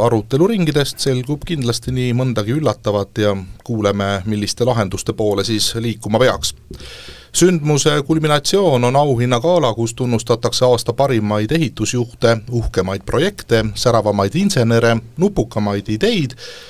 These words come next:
tublimaid tellijaid. No saame teada ka seda, kes on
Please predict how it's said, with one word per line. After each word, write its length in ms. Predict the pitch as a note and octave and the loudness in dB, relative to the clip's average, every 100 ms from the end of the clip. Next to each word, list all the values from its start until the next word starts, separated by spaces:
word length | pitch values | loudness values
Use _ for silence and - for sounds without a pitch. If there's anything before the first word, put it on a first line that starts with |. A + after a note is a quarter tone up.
| - - | -20 -6
tublimaid 680 | - G#3 C#3+ A#2+ A#2 A#2 A2+ | -2 2 2 4 4 2 0
tellijaid. 560 | C3+ A2 F2+ E2+ F2 - - _ - - | 2 2 2 -2 -4 -10 -20 _ -20 -10
No 240 | C#3+ F3 F3+ | -4 -2 0
saame 300 | E3+ E3 C#3+ | 2 2 4
teada 340 | D#3+ C3 A#2 | 4 4 4
ka 80 | B2 | 2
seda, 220 | D#3+ C#3+ A2 | 2 4 2
kes 240 | C3+ - C3 | 0 0 0
on 320 | A#2+ A#2 | 2 0